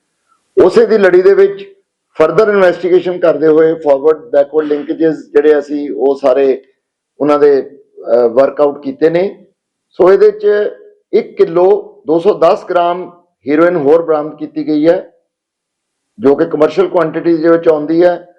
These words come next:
ਇਹਦੇ 'ਚ ਅਸੀਂ ਤਿੰਨ ਮੁਲਜ਼ਮ ਜਿਹੜੇ ਆ ਖਾਲੜੇ ਤੋਂ ਗ੍ਰਿਫਤਾਰ ਕੀਤੇ ਏਰੀਏ 'ਚੋਂ, ਵਾ ਤਾਰਾ ਸਿੰਘ ਪਿੰਡ ਦੇ ਨੇ, ਪਿੱਪਲ ਸਿੰਘ, ਗੁਰਜੰਟ ਸਿੰਘ ਤੇ ਮਲੂਕ ਸਿੰਘ।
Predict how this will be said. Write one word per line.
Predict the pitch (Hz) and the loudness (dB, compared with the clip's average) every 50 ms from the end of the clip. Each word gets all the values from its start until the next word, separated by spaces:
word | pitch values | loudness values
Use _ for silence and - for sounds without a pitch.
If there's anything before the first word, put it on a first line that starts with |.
| _ _ _ _ _ _ _ - | _ _ _ _ _ _ _ 0
ਇਹਦੇ | 151 170 202 202 | 2 2 2 2
'ਚ | 208 196 | 0 -2
ਅਸੀਂ | 190 - 196 202 202 202 202 | -4 -2 -2 -4 -2 -4 -4
ਤਿੰਨ | 202 - _ _ _ - 202 202 226 226 | -6 -12 _ _ _ 0 0 0 0 0
ਮੁਲਜ਼ਮ | 220 196 180 165 160 180 180 180 180 | 0 0 -2 0 0 0 0 0 0
ਜਿਹੜੇ | 165 170 165 165 165 | 0 0 2 4 2
ਆ | 160 160 | 2 0
ਖਾਲੜੇ | 156 - 143 139 139 139 143 151 156 | -2 -4 -4 -2 -2 0 0 0 0
ਤੋਂ | 160 165 165 170 165 - - _ _ _ _ _ _ _ _ _ _ _ _ _ 117 | 0 -2 -4 -4 -6 -8 -14 _ _ _ _ _ _ _ _ _ _ _ _ _ -2
ਗ੍ਰਿਫਤਾਰ | 139 151 - - 175 160 165 | -2 -2 0 0 0 0 0
ਕੀਤੇ | 165 - 165 160 165 170 170 170 165 | -2 -4 -8 -6 -2 0 2 2 2
ਏਰੀਏ | 160 151 151 160 165 | 2 2 2 0 0
'ਚੋਂ, | 165 170 180 175 185 185 - - _ _ _ _ _ _ _ 104 | 2 2 0 0 0 -2 -8 -14 _ _ _ _ _ _ _ 0
ਵਾ | 123 139 147 151 | 0 2 2 0
ਤਾਰਾ | - 165 151 151 160 160 | 0 -2 0 0 0 0
ਸਿੰਘ | 160 185 170 175 - | -2 -4 -6 -6 -6
ਪਿੰਡ | 170 156 151 | -4 -4 -2
ਦੇ | 156 156 165 | 0 0 0
ਨੇ, | 165 170 | 0 0
ਪਿੱਪਲ | 165 170 170 165 - - 180 180 170 | -2 -4 -6 -6 -2 -2 -2 -2 0
ਸਿੰਘ, | - 185 185 180 175 156 | -2 -4 -4 -4 -4 -4
ਗੁਰਜੰਟ | 160 156 139 151 151 156 160 143 | -4 -4 -2 -2 -2 -2 -2 -6
ਸਿੰਘ | - - 180 175 170 | -8 -10 -10 -8 -6
ਤੇ | - 175 | -4 -4
ਮਲੂਕ | 160 151 143 135 131 - | -2 -2 -4 -4 -6 -8
ਸਿੰਘ। | - 123 104 101 | -10 -12 -12 -12